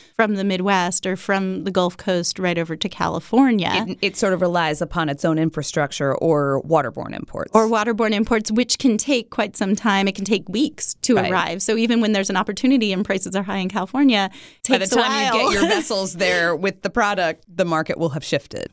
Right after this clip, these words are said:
Speaker 1: Exactly. So it can be a very interesting region that way.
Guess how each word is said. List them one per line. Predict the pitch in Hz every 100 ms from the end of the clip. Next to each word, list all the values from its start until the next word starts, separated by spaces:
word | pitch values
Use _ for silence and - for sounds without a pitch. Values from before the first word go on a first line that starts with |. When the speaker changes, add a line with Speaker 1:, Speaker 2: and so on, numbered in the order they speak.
| -
Speaker 1:
Exactly. | 226 202 196 202 185 185
So | - 196
it | 190
can | 202
be | 202 190
a | 185 190 190
very | 190 269 -
interesting | 240 240 226 202 196
region | 220 185 196 190
that | 185 185
way. | 190 185 185